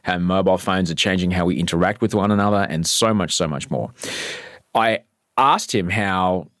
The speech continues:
he, Doctor Karl, as someone with a scientific mind,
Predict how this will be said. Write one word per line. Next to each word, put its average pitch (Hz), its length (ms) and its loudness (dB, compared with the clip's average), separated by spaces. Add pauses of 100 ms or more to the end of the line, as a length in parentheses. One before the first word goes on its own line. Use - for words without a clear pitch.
(540)
he, 107 640 0 (460)
Doctor 101 280 0
Karl, 71 720 -2 (140)
as 90 100 0
someone 110 220 2
with 95 100 2
a 92 60 2
scientific 101 560 0
mind, 87 680 -2